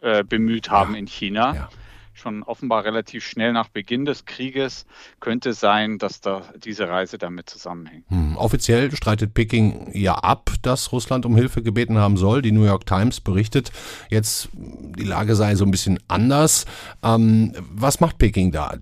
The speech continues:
Speaker 2: Gehen die jetzt nach dem Druck durch die Amerikaner, durch Joe Biden in eine neutralere Position oder liegt die Wahrheit immer noch irgendwo dazwischen?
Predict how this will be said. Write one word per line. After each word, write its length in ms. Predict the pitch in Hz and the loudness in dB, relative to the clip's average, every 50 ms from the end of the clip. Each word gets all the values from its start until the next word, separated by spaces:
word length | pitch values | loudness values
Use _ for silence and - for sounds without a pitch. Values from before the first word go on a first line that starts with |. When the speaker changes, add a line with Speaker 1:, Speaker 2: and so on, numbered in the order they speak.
| 90 - 76 73 80 82 80 95 92 - | -14 -18 -18 -16 -16 -16 -14 -16 -14 -14
Speaker 2:
Gehen 320 | 92 95 95 117 120 127 | -14 -6 0 2 2 4
die 80 | 120 123 | 4 2
jetzt 300 | 123 117 110 - - - | 0 -2 -4 -8 -2 0
nach 120 | 113 110 | 0 2
dem 160 | 107 131 113 | 4 4 4
Druck 300 | 92 - - 147 170 - | 4 6 4 4 4 4
durch 180 | - 127 120 110 | 2 2 2 2
die 100 | - 110 | 2 0
Amerikaner, 720 | 95 110 107 101 - - 107 107 120 131 131 139 139 - - | 0 2 0 0 2 2 0 2 2 2 2 0 0 -2 -4
durch 260 | - - 101 92 - | -4 -2 -2 -2 0
Joe 120 | - 107 95 | 0 0 2
Biden 340 | 85 90 78 90 120 139 131 | 2 0 -2 0 0 0 0
in 120 | 107 101 | 0 0
eine 200 | 95 101 101 98 | 0 2 4 4
neutralere 960 | 95 92 87 85 85 - - - - 82 90 110 127 131 135 143 147 151 147 - - - - - - - | 6 6 4 4 2 -2 -6 -4 0 0 2 2 2 2 4 4 4 4 2 0 -4 -14 -16 -16 0 2
Position 920 | - 123 117 139 131 - - - - 135 135 143 156 165 180 190 185 - | 2 4 4 2 0 0 -2 4 6 8 8 10 8 8 6 2 0 -2
oder 640 | - - - - - - - - - 139 120 120 113 | -6 -10 -12 -14 -12 -12 -10 -4 -2 2 4 4 4
liegt 200 | 107 107 107 - | 4 2 4 2
die 100 | 110 85 | 2 4
Wahrheit 340 | 98 95 92 90 98 90 - | 4 4 4 4 2 2 2
immer 180 | 92 92 92 | 2 2 4
noch 160 | 87 85 - | 4 2 0
irgendwo 320 | - - 85 80 82 82 82 | -2 -4 -2 -2 -2 -2 -2
dazwischen? 540 | 76 76 - - - 78 - - 69 73 | -2 -4 -4 -4 -4 -4 -4 -4 -6 -8